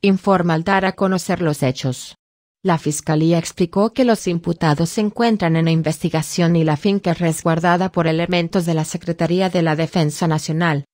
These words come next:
sedena, y de la Guardia Nacional. Por otro lado, el material asegurado fue puesto a disposición del Ministerio Público Federal, quien integra la carpeta de investigación correspondiente por delitos contra la salud y violación a la Ley Federal de Armas de Fuego y Explosivos.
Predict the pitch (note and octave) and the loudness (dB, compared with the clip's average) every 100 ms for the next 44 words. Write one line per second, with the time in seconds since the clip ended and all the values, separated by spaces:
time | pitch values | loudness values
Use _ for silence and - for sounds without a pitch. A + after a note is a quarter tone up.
0 | _ - - E3+ C#3+ C3 - - _ _ | _ -20 -2 0 2 0 -4 -12 _ _
1 | G#3 F#3 D#3+ D3+ D#3+ D3+ D3 D#3 D3+ C#3 | 4 4 2 2 4 4 4 2 0 0
2 | - D3 D3 B2+ - _ _ F#3 F#3+ F#3+ | 0 2 2 0 -4 _ _ 2 2 2
3 | D#3 D3 C3 C3 - _ _ F3 E3 D#3 | 0 2 0 -4 -8 _ _ 2 4 2
4 | D3 D3 D#3+ F#3 G3+ F3+ F3 E3+ E3+ F#3+ | 0 0 2 0 0 2 2 2 2 0
5 | F3+ B3+ C#4+ - F#3 E3+ E3 - D#3+ F3 | 0 4 4 2 0 0 -4 -4 -6 -6
6 | - G#3 G#3+ G#3 F3+ F3 E3+ - A#3 E3 | -4 -2 0 2 2 2 0 0 2 2
7 | D#3 G3 G#3 F3+ - F#3+ F3+ D#3 D#3 D#3+ | 2 0 0 0 -2 -2 0 0 0 0
8 | F3+ - _ _ F#3+ F3+ F#3 F3 G3+ F#3+ | 0 -4 _ _ 0 2 2 2 2 2
9 | G3+ G3 - E3 D#3+ F3+ F#3+ F3+ D#3 D3 | 2 0 0 0 0 0 0 0 2 0
10 | C#3 - C#3 C3+ - G#3+ G#3+ G#3 A3 A3 | -2 -2 -2 -2 -2 -2 0 0 0 0
11 | - A#3+ A#3+ A3+ G#3 G3+ G3 D#3 E3 F3+ | 0 0 4 2 2 0 0 0 0 0
12 | F#3+ D#3 - F3 F3 F3+ E3+ E3 - F3+ | 0 -2 0 2 2 2 0 0 0 2
13 | G#3 A3 G3 E3 E3+ - F3 E3 D#3 D#3+ | 2 2 2 2 0 0 2 2 4 4
14 | E3 - E3 D3+ D3+ D3 E3+ E3+ E3+ F3 | 2 2 2 2 2 2 2 2 2 0
15 | E3+ E3+ F#3+ F3 E3 D#3 D3+ - D3 C#3+ | 0 -2 0 2 0 0 -2 -4 -6 -4
16 | D3+ C#3 C3 - - | -2 -2 -4 -6 -12